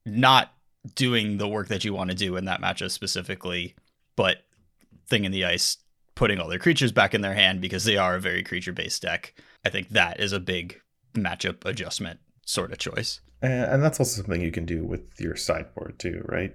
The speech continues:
Speaker 2: Because Thing in the Ice is pretty much only punching up against the mono green deck.
Speaker 1: Mm-hmm.
Speaker 2: And Ledger Shredder's got a more flat smoothing curve.
Speaker 1: Sure.
Speaker 2: I also
Speaker 1: Yeah.
Speaker 2: wanna put in a good word for,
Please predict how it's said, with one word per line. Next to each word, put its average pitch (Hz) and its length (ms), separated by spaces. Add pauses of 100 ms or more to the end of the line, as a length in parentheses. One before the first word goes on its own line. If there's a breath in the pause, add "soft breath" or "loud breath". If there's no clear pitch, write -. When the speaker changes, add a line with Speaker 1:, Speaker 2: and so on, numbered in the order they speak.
Speaker 2:
Because 90 460 (380)
Thing 113 140
in 107 60
the 92 100
Ice 87 140
is 98 80
pretty 85 180
much - 260 (200)
only 87 680 (600 soft breath)
punching 95 280
up 90 160
against 95 280
the 95 60
mono 98 200
green 107 180
deck. 107 200 (420)
Speaker 1:
Mm-hmm. 160 240 (1300 soft breath)
Speaker 2:
And 95 140
Ledger 110 200
Shredder's 85 320
got 78 140
a 78 60
more 80 220
flat - 440 (1000)
smoothing 80 500
curve. - 400 (320)
Speaker 1:
Sure. - 340 (880)
Speaker 2:
I 123 60
also 220 220
Speaker 1:
Yeah. 170 60
Speaker 2:
wanna 131 140
put 110 100
in 95 100
a 85 60
good 87 160
word 82 240
for, 78 280